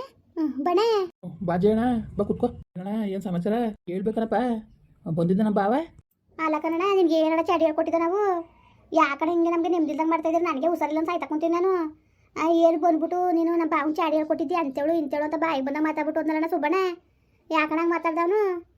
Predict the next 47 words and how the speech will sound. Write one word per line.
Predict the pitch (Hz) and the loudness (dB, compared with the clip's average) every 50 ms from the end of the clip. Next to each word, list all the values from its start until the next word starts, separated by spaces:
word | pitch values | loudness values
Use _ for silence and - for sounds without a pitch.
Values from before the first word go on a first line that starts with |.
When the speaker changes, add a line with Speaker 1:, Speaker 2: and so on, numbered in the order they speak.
| _ _ _ _ _ _ - | _ _ _ _ _ _ -6
Speaker 1:
ಅಲ್ಲ, | 311 302 330 | -2 0 2
ನಿನ್ | 349 349 330 | 2 2 2
ಕಣ್ | 339 330 330 339 | 0 0 0 0
ಮಡ್ಗಿ | 339 349 330 349 | 0 0 -2 -2
ಏನ್ | 339 339 339 330 320 | 0 2 2 2 2
ಚಾಡಿ | 320 349 330 349 | 2 0 0 0
ಹೇಳ್ಕೊಟ್ಟಿದ್ದ? | 339 330 339 339 359 320 392 415 403 392 370 381 _ _ _ _ - | 0 0 0 -2 -2 -2 0 0 0 -2 -4 -6 _ _ _ _ -4
ಏನಣ್ಣ | 359 311 320 339 339 | -2 0 2 2 0
ಚಾಡಿ | 339 381 359 330 | 0 0 2 2
ಹೇಳ್ಕೊಟ್ಟಿದ್ದ? | 339 330 330 339 349 339 392 415 403 349 302 | 2 0 0 -2 0 0 0 0 0 0 2
ಹೇಳ್ | 302 339 339 330 | 4 4 4 4
ನೀನೇ. | 339 339 320 294 277 262 262 - - _ _ _ _ _ _ _ - | 4 2 2 0 -2 -6 -8 -12 -18 _ _ _ _ _ _ _ -2
ಇಂಥ | 311 349 | -2 0
ಚಾಡಿ | 320 370 339 320 285 339 | 0 0 2 2 4 4
ಹೇಳ್ಕೊಟ್ಟಿದ್ರಿ | 330 330 330 320 330 311 330 330 | 4 2 2 0 0 0 -2 0
ಕಣವ್ವ | 339 330 339 349 349 | 0 0 0 0 2
ನೀವು | 339 339 339 | 2 2 2
ಅಂತ | 359 359 359 339 330 311 339 | 2 2 2 2 0 0 2
ಅನ್ನು | 339 320 330 330 | 2 2 2 2
ಬೇಕಾರೆ | 339 330 330 320 | 2 0 2 2
ಹೇಳ್ | 320 320 311 311 | 2 2 2 2
ಬೇಕಾರೆ. | 302 302 311 285 262 - - - - - - - | 0 -2 -2 -4 -4 -6 -10 -18 -20 -20 -4 -2
ಒಪ್ಕೊತೀವಿ | 294 320 320 339 311 - 320 320 285 254 262 | -2 0 0 0 0 2 0 2 2 2 0
ಚಾಡಿ | 330 302 277 285 | 0 2 2 2
ಹೇಳಿದ್ರೆ | 277 285 269 269 | 0 0 -2 -2
ನಾವು. | 277 269 240 220 220 - - - _ _ _ _ _ - | -2 -2 -2 -4 -4 -8 -14 -20 _ _ _ _ _ -2
ನಾವ್ | 294 311 | 2 2
ಯಾಕಣ್ಣ | 330 311 302 311 320 330 | 2 2 2 0 -2 0
ಚಾಡಿ | 330 349 320 339 | 0 2 2 2
ಹೇಳವ? | 339 330 339 370 370 370 359 359 - _ - | 2 2 2 2 0 -2 -4 -6 -12 _ -4
ನಮ್ಗೇನ್ | 330 302 302 294 320 311 | -2 0 2 2 2 2
ಅದೇ | 302 262 262 | 2 0 0
ಒಂದ್ | 285 302 | -2 0
ಕೆಲ್ಸವಾ? | 302 339 311 294 302 269 285 339 339 | 0 0 0 0 -2 -2 -2 0 2
ಇಲ್ಲಿಂದ | 311 302 285 294 302 311 | 2 0 0 0 0 0
ಅಲ್ಗ | 285 285 | 0 0
ಅಲ್ಲಿಂದ | 311 302 294 294 | -2 -2 -2 -2
ಇಲ್ಲಿ | 302 302 | 0 0
ಹೊಂಟಾಗ | 302 277 277 269 285 | 0 -2 -2 -2 -2
ಬುದ್ಧಿ | 269 294 262 311 311 | -2 0 0 0 0
ಕಲ್ತಿದ್ದಾರ | 311 311 311 285 254 | 0 -2 -2 -2 -2
ನಾವು? | 254 277 320 370 381 359 320 311 - _ _ _ _ _ _ _ - | -2 -2 -2 -2 -2 -2 -2 -4 -8 _ _ _ _ _ _ _ -2
ಚಂದ್ವಣ್ಣ | - 311 302 311 320 339 | 0 0 2 2 2 0
ಹಿಂಗ್ | 349 320 | 0 0
ಬುದ್ಧಿ | 302 269 302 | 0 0 0
ಕಲ್ತ್ರೆ | 302 311 311 302 339 | 0 0 0 0 0
ಜನಗಳು | 311 339 302 269 294 330 370 403 415 | -2 -2 -2 0 0 0 0 0 -2